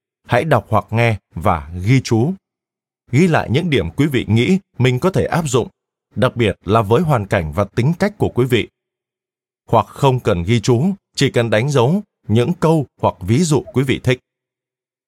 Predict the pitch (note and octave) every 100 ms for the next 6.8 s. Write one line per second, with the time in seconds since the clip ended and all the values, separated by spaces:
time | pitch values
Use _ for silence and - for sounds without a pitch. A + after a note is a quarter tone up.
0 | _ _ _ _ _ - B2+ F#3 F#3 C3+
1 | G#2 G2 G#2+ G#2+ - F#3+ F3 C3+ - -
2 | D#3+ - D3 - B2 E2+ G2 G#2 G#2 A#2
3 | D3 C#3+ G2+ _ _ _ _ _ _ _
4 | - A2+ G2+ G2 - A2+ D3 - G3 -
5 | G2 A2+ A2 - A#2 G2 C3+ E3+ B2+ G#2+
6 | A2+ G#2 D#3+ D#3 D#3 C3+ C#3 B2